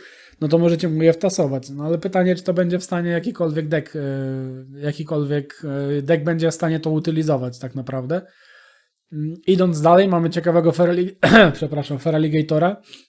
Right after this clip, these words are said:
e, z umiejętnością Torrent Heart, która powoduje, że możemy na siebie nałożyć pięć damage counterów. Jeżeli to zrobimy, to w tej turze robimy sto dwadzieścia obrażeń więcej. I atak za dwie wodne energie, sto sześćdziesiąt obrażeń, to jest bardzo dobra liczba, plus ta abilitka to jest dwieście osiemdziesiąt,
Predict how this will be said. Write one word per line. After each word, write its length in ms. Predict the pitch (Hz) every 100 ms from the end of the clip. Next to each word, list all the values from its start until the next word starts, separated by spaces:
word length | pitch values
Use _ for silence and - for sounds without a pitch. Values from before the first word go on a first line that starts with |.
| _ _ _ _ _ _ _ - -
e, 200 | 143 147
z 80 | 139
umiejętnością 520 | 160 160 170 - 147
Torrent 300 | 160 151 143
Heart, 340 | 151 165 190 - - _ _ _
która 200 | - 160
powoduje, 400 | 156 165 170 165
że 80 | 165
możemy 300 | 165 165 151
na 100 | 151
siebie 220 | 170 151
nałożyć 360 | 147 147 139 131
pięć 240 | 185 180
damage 240 | 180 160
counterów. 420 | 156 156 160 156 143
Jeżeli 260 | 143 147
to 120 | 139
zrobimy, 400 | 139 147 143 156
to 100 | 156
w 60 | 143
tej 140 | 151
turze 220 | 147 147 147
robimy 260 | 143 143
sto 180 | 135 170
dwadzieścia 380 | 156 156 156 156
obrażeń 400 | 143 151 139 135
więcej. 440 | 147 151 196 208 208 - - - -
I 200 | 180 -
atak 360 | 196 196 220 170
za 80 | 170
dwie 220 | 156 226
wodne 240 | 247 226
energie, 320 | 185 214 208
sto 200 | 190 202
sześćdziesiąt 360 | 185 190 180 180
obrażeń, 420 | 170 156 175 208
to 80 | 190
jest 180 | 165 151 147 -
bardzo 380 | 143 170 196 190
dobra 260 | 175 170 165
liczba, 440 | 156 139 135 180
plus 400 | - 170 196 196
ta 120 | -
abilitka 460 | 170 160 170 190 185
to 80 | 156
jest 100 | 147
dwieście 300 | 170 180 180
osiemdziesiąt, 680 | 156 170 156 151 160 202